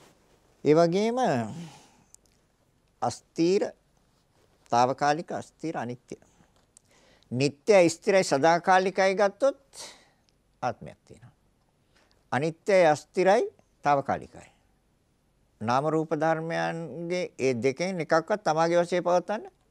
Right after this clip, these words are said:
බෑ. ඒක නිවැරදිව දැනගන්න ඕනේ, නිවැරදිව දැක ගන්න ඕනේ, නිවැරදිව අවබෝධ කරන්න ඕනේ. දැන් මේ නාම ධර්මයන්ගෙන් එකක් හෝ රූප ධර්මයන්ගෙන් එකක්වත්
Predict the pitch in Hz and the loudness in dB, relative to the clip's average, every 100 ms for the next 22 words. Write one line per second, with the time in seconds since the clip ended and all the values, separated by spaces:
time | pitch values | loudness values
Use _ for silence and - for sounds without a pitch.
0 | _ - 98 - - _ _ _ _ - | _ -12 -10 -10 -12 _ _ _ _ -20
1 | - _ - - _ _ _ _ - 127 | -20 _ -20 -20 _ _ _ _ -4 -2
2 | 151 120 113 120 117 123 - _ 147 135 | -2 -4 -2 -2 -4 -6 -8 _ -2 2
3 | 120 117 135 135 147 165 180 147 120 123 | 2 2 0 0 -2 -2 -2 -2 2 2
4 | 127 127 123 95 104 117 117 127 131 135 | 2 0 0 0 -2 -2 0 -2 -4 -6
5 | 147 165 156 127 127 135 117 92 90 - | -4 -4 -4 -4 -2 -2 -4 -4 -10 -14
6 | - 87 - - _ _ _ _ _ _ | -16 -16 -20 -20 _ _ _ _ _ _
7 | _ _ _ _ 110 104 101 101 110 110 | _ _ _ _ -12 -10 -8 -8 -6 -4
8 | 113 113 117 120 123 123 123 - - 107 | -4 -6 -6 -6 -6 -6 -6 -10 -10 -6
9 | 101 - - 151 143 113 117 123 123 127 | -6 -6 -4 -2 -2 -2 0 0 -2 -6
10 | 127 135 135 - 120 - 123 _ 139 151 | -6 -6 -8 -8 -6 -2 -4 _ 0 0